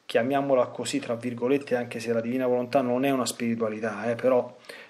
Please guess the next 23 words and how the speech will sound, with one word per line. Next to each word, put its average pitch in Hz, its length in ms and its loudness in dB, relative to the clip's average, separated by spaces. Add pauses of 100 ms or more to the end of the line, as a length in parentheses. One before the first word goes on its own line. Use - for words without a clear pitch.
(320)
per 139 180 12
farci 139 400 12
capire, 120 520 6
no? 170 360 12
Ecco, 104 380 -10
eh, 101 360 -10 (640)
eh, - 200 -16
s-, - 300 0
senza 208 500 12
che 190 120 6
questo 190 300 4
però 175 520 12 (560)
produca 165 500 10
poi 143 240 10
delle 123 440 0
controindicazioni, 131 1300 2 (540)
eh, - 80 -6
sullo 123 280 4
stato, 120 300 4
diciamo 117 440 2
così, - 260 -2
di 120 120 0
salute 117 720 -2